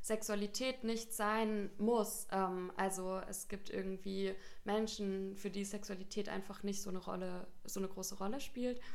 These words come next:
Und zum Beispiel auch über asexuell, also über Asexualität irgendwie aufzuklären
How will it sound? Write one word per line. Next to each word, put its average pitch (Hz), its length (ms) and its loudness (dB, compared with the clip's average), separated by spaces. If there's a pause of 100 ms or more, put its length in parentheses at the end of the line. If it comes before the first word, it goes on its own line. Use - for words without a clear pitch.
(400)
Und 196 160 4
zum 196 100 -2
Beispiel 185 220 -2
auch 180 160 0
über 180 440 -2
asexuell, 180 640 -2 (260)
also 190 240 2 (220)
über 180 240 0
Asexualität 190 920 2
irgendwie 180 240 -2
aufzuklären 196 840 2